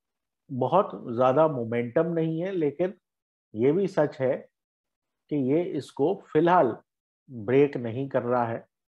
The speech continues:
और ऐसा लगता है कि ये भी अब एक जो है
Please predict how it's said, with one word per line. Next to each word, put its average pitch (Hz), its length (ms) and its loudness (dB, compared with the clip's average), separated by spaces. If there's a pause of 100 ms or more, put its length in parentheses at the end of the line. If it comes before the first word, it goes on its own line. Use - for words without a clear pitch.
(680)
और 165 480 -2 (840)
ऐसा 131 260 0
लगता 135 440 0
है 120 180 -4
कि 170 100 -8
ये 143 320 0
भी 151 160 -2
अब 139 300 -4
एक 120 240 -6
जो 131 140 -4
है 113 280 -4